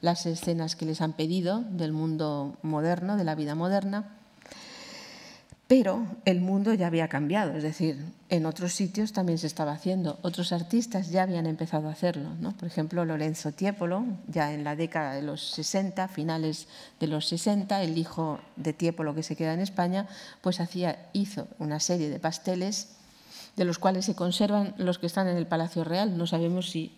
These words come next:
hizo más y se han perdido, ¿no? Porque es muy posible. En donde los tipos populares, el mundo que luego va a interpretar Goya,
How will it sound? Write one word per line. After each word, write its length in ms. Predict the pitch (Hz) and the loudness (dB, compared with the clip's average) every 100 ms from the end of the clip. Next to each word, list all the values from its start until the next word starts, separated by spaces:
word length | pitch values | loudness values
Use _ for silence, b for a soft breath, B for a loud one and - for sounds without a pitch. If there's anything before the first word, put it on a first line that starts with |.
| - | -4
hizo 280 | 165 165 | -2 0
más 400 | 160 175 190 - - | 0 0 0 -4 -6
y 300 | 160 - - | -4 -4 -6
se 120 | - | -2
han 80 | 151 | -2
perdido, 420 | 151 156 226 185 | 0 2 2 4
¿no? 120 | 185 | 0
Porque 280 | 214 175 160 - B B B | 0 -2 -4 -8 B B B
es 140 | - 175 | -2 2
muy 140 | 160 | 2
posible. 520 | 160 165 - 214 170 175 B B B B | 2 0 2 2 2 -4 B B B B
En 180 | 220 208 | 4 6
donde 300 | 196 202 214 | 4 4 4
los 200 | 170 - | 2 2
tipos 300 | 220 175 170 | 2 2 -2
populares, 720 | 165 165 170 180 214 214 - | -2 0 2 4 2 0 0
el 140 | 156 | 2
mundo 520 | 170 185 175 160 160 | 4 4 4 4 2
que 140 | - 165 | 0 0
luego 420 | 185 185 208 170 165 | 2 4 4 4 2
va 240 | 180 170 | 2 2
a 60 | 165 | 0
interpretar 580 | 165 165 180 170 180 | 0 0 0 2 2
Goya, 380 | 175 190 190 208 | 2 2 2 0